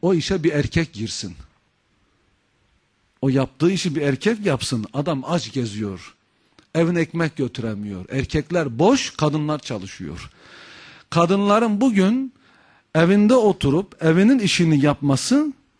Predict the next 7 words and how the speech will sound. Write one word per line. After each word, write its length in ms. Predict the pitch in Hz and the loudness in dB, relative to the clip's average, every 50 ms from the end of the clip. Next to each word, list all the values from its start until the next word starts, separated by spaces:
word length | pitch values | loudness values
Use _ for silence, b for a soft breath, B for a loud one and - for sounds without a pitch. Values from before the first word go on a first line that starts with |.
| _ _ _ _ | _ _ _ _
bir 180 | - 143 196 185 | -6 -6 -4 -2
ibadettir. 1000 | 151 160 131 143 139 135 135 127 208 240 - - - 262 277 - - - - _ _ _ _ _ _ _ _ _ _ _ _ _ _ _ _ _ _ _ _ _ B B B B B B B B B B B B 131 | -2 -2 0 0 0 0 2 2 0 0 0 -2 -6 -6 -6 -6 -8 -16 -18 _ _ _ _ _ _ _ _ _ _ _ _ _ _ _ _ _ _ _ _ _ B B B B B B B B B B B B -2
Ve 140 | 131 175 175 | 0 0 0
o 280 | - - 233 277 285 | 2 2 2 2 4
işi 320 | 254 220 175 - - 208 202 | 4 2 2 2 2 0 2
erkeklere 720 | 180 185 185 180 - 202 180 - 180 185 202 254 262 240 | 2 0 0 2 0 -2 -2 2 2 4 4 4 4 4
bırakması, 840 | 233 196 170 - - 151 147 135 127 - - 156 196 285 302 294 | 4 4 4 2 0 0 0 0 0 2 2 2 4 4 2 0